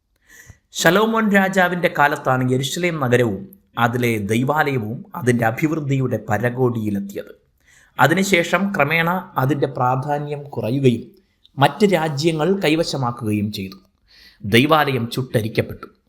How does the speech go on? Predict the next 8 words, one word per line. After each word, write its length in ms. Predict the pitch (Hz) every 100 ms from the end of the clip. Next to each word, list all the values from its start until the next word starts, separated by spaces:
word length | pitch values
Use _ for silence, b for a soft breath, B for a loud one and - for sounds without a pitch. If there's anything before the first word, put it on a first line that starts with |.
| -
ബാബിലോന്യ 600 | 110 117 135 151 160 156
പ്രവാസത്തിൽ 640 | 151 127 135 139 147 151
നിന്ന് 220 | 147 139
പേർഷ്യൻ 440 | 131 127 - 175 160
രാജാക്കന്മാരുടെ 800 | 139 135 139 139 135 131 127 131
കാലഘട്ടങ്ങളിൽ 760 | 113 123 135 135 135 131 127
മടങ്ങി 340 | 113 107 117 143
വന്നവർ 360 | 120 123 107